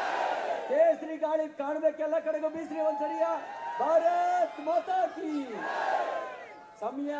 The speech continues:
ಕೊಡೋಕ್ ತಯಾರಿದ್ದೀವಿ ಅಂತ ಹೇಳಿದಿರಿ. ಇನ್ನು ಹತ್ತೊಂಬತ್ತು ದಿನ ಮನೆ ಮನೆಗೆ ಹೋಗಿ ಮನವರಿಕೆ ಮಾಡ್ಕೊಡಿ.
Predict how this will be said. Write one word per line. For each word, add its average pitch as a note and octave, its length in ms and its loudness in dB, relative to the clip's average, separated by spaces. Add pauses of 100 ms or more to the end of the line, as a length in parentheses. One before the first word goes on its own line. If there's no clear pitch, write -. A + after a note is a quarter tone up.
(140)
ಕೊಡೋಕ್ C#4 300 -2
ತಯಾರಿದ್ದೀವಿ C#4+ 580 -4
ಅಂತ C#4 160 -2
ಹೇಳಿದಿರಿ. C#4+ 800 -4 (1120)
ಇನ್ನು B3+ 120 -4
ಹತ್ತೊಂಬತ್ತು D4 720 0
ದಿನ D4 160 2 (680)
ಮನೆ C4+ 280 -2
ಮನೆಗೆ D4+ 320 -2
ಹೋಗಿ D4 320 2
ಮನವರಿಕೆ D4+ 480 0
ಮಾಡ್ಕೊಡಿ. D4+ 760 -4